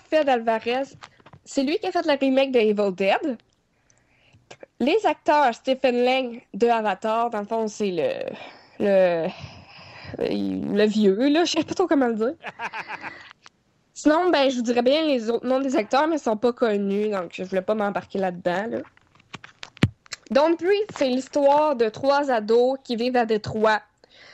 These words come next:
Speaker 1: Pour ceux qui ne le savent pas, c'est vraiment une ville démunie. Ils, ils font des cambriolages, euh, pour survivre parce qu'ils ont un rêve d'aller vivre ailleurs, pour, euh, quitter cette ville de merde-là. La mère est sous l'homme, elle a une,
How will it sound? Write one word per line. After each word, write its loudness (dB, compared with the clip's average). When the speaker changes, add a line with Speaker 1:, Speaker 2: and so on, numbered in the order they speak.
Speaker 1:
Pour -20
ceux 2
qui -4
ne 4
le -2
savent -2
pas, 2
c'est -6
vraiment 0
une -2
ville 0
démunie. -2
Ils, 2
ils 0
font 4
des 0
cambriolages, 2
euh, -2
pour -4
survivre -4
parce -6
qu'ils 0
ont 2
un 2
rêve 0
d'aller 0
vivre 0
ailleurs, -2
pour, -6
euh, 4
quitter -2
cette 0
ville 2
de 4
merde-là. 2
La 2
mère 2
est 2
sous -4
l'homme, 2
elle -2
a 0
une, -6